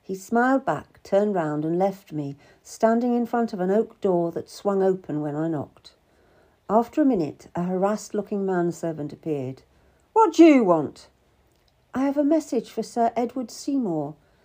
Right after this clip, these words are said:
He sighed and held out his hand. "I'll take it." I clung on to my message and the flagon of mead.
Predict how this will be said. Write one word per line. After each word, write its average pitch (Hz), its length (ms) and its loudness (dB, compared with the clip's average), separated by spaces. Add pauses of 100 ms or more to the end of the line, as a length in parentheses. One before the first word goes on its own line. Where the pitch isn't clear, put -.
(440)
He - 80 -10
sighed 156 540 -6
and 170 160 -4
held 185 240 -2
out 180 220 -2
his 190 180 -12
hand. 151 400 -8 (420)
"I'll 370 140 6
take 214 320 4
it." - 260 0 (680)
I 214 160 -10
clung 247 280 -2
on 226 200 4
to 208 120 -10
my 190 140 -2
message 185 640 -8 (280)
and 208 180 -2
the 220 80 -2
flagon 196 400 0
of 170 100 -4
mead. 160 440 -2